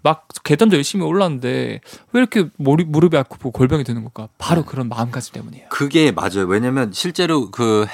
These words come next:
Speaker 2: 트레이너들이
Speaker 1: 네.
Speaker 2: 하는 얘기가 그냥 아무 생각 없이
Speaker 1: 음.
Speaker 2: 뭐 바벨이나 덤벨을 그냥 스무 번 드는 거랑
Speaker 1: 음.
Speaker 2: 내가 지금 이 운동을 하면서
Speaker 1: 아.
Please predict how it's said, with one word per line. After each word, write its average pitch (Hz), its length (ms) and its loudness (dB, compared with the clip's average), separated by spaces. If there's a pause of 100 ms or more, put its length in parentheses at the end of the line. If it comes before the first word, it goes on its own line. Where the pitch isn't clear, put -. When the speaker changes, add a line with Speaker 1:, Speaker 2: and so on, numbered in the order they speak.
(220)
Speaker 2:
트레이너들이 123 800 2
Speaker 1:
네. 123 80 -8
Speaker 2:
하는 143 240 0
얘기가 85 500 -4 (460)
그냥 180 540 0 (200)
아무 220 320 2
생각 196 380 0
없이 170 520 -2
Speaker 1:
음. - 60 -20 (220)
Speaker 2:
뭐 117 360 2
바벨이나 135 600 0
덤벨을 110 420 0
그냥 127 320 -2
스무 170 260 -8
번 139 140 -4
드는 107 260 -4
거랑 90 280 -2
Speaker 1:
음. 110 100 -12 (380)
Speaker 2:
내가 139 300 0
지금 143 420 -4
이 139 320 -2
운동을 123 420 0
하면서 110 460 -2
Speaker 1:
아. - 80 -20